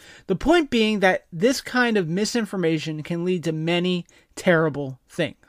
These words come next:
Now, that's not to say that facts are being made up and that's the only way misinformation happens. Sometimes they leave out parts of the facts, or they only put whatever fits into their narrative to the news media that they're trying to push.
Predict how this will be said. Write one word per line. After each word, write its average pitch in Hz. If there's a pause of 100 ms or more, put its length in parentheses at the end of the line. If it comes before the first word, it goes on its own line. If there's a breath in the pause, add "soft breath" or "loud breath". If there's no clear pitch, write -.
(720 loud breath)
Now, 185
that's 220
not 254
to 214
say 208
that 180
facts 190
are 175
being 160
made 151
up 202
and 160
that's 165
the 160
only 175
way 165
misinformation 156
happens. 147
Sometimes 254 (240 loud breath)
they 233
leave 233
out 190
parts -
of 233
the 220
facts, 208 (240 loud breath)
or 196
they 185
only 214
put 190
whatever 202
fits 202
into 190
their 170
narrative 185
to 180
the 175
news 175
media 175
that 160
they're 160
trying 175
to 143
push. 185